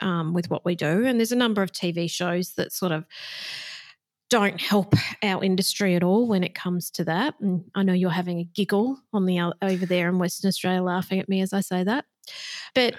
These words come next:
there are a number of T V shows which give us false representation of what our, our profession does.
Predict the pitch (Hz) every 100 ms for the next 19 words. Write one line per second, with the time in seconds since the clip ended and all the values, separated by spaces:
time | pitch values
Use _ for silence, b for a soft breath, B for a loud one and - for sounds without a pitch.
0 | - 226 247 254 247 220 214 202 196 -
1 | 185 175 180 - 185 180 175 196 - -
2 | 214 190 175 - - 175 - 175 175 180
3 | 170 170 170 202 175 - 175 170 175 170
4 | 160 - 185 170 170 151 - _ _ -
5 | 180 156 147 - - - 202 185 185 175
6 | 170 - - - -